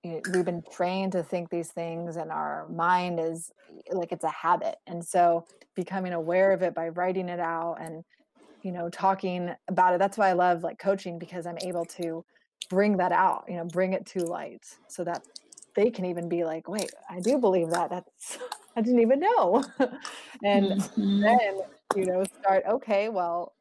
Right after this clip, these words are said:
Speaker 1: now let's change it. Like, let's get you into freedom, into truth." Um, and yeah, I would just encourage, like, all you ladies to just believe what God says, you know? I know it can be hard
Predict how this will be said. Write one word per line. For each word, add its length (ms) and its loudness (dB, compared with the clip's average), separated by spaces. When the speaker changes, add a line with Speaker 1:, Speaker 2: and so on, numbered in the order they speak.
Speaker 1:
now 240 -6
let's 220 -8
change 380 -12
it. 200 -12
Like, 260 -14
let's 200 -8
get 280 -10
you 100 -8
into 460 -8
freedom, 520 -6
into 300 -8
truth." 480 -6
Um, 440 -8
and 160 0
yeah, 160 4
I 140 4
would 120 2
just 180 -4
encourage, 760 -4
like, 180 -10
all 160 -4
you 180 -4
ladies 580 -6
to 280 -4
just 320 -6
believe 480 2
what 140 0
God 280 -2
says, 600 -12
you 80 -10
know? 320 -10
I 140 -6
know 520 0
it 100 -8
can 220 -6
be 100 -2
hard 460 2